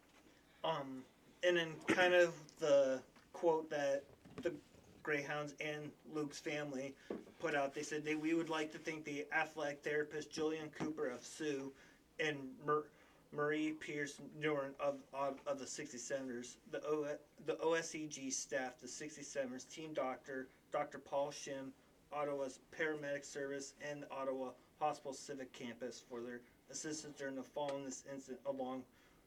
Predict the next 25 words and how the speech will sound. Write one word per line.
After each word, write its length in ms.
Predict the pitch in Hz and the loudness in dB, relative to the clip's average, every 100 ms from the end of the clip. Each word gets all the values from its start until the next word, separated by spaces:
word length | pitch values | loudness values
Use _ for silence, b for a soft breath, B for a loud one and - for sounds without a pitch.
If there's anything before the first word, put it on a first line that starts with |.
| - | -10
with 80 | - | -4
the 80 | |
profound 580 | 135 139 135 - 135 131 120 - - - | -2 0 0 0 -4 -4 -12 -18 -20 -14
kindness 480 | - 139 131 123 135 | -6 -2 -2 -2 -6
and 120 | 117 | -6
care. 300 | - 117 113 - b b b b | -6 -6 -6 -12 b b b b
And 80 | 156 | -8
then 140 | 139 127 | -6 -4
to 80 | 156 | -4
the 80 | 147 | -4
fans 360 | - 147 147 139 | -2 -2 -2 -2
of 140 | 131 | -6
Sioux 400 | - - 156 147 | -6 -4 0 0
and 140 | 127 117 | -2 -4
across 380 | - 143 143 | -4 -2 -2
the 100 | 147 139 | -2 -2
O 80 | 131 | -2
H 160 | 127 | 0
L 240 | 143 135 120 | 0 0 -2
whom 160 | 143 135 - | -6 -8 -6
have 160 | 135 | -8
sent 300 | - - 135 123 | -6 -8 -8 -6
along 380 | 120 123 127 | -6 -4 -4
well 180 | 127 123 | -4 -4
wishes 480 | 120 135 - 151 143 | -6 -6 -6 -6 -8